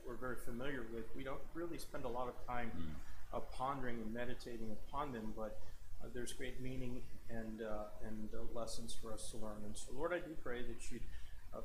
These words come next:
Speaker 1: fill Pastor Kim and I now with the power of the Holy Spirit of God as we, as we look to these commandments, this moral law, which is a reflection of your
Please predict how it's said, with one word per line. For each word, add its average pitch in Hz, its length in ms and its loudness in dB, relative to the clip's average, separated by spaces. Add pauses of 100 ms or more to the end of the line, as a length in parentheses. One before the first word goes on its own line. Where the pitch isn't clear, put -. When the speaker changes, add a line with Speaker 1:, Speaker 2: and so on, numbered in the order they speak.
Speaker 1:
fill 127 180 0
Pastor 117 380 4
Kim 127 180 4
and 120 60 -4
I 120 60 4
now 131 240 4
with 165 100 4
the - 100 6
power 156 240 0
of - 40 0
the 135 40 -4
Holy 156 200 0
Spirit 156 340 0
of - 40 -10
God 110 280 2
as - 200 -2
we, 113 220 0 (400)
as 113 160 0
we 120 160 0
look 139 320 2
to 139 80 -4
these 127 240 -6
commandments, 120 640 -4
this - 220 0
moral 127 360 -2
law, 110 300 0
which 104 240 0
is 110 140 -8
a - 100 -10
reflection 90 480 0
of 110 140 -4
your 110 100 2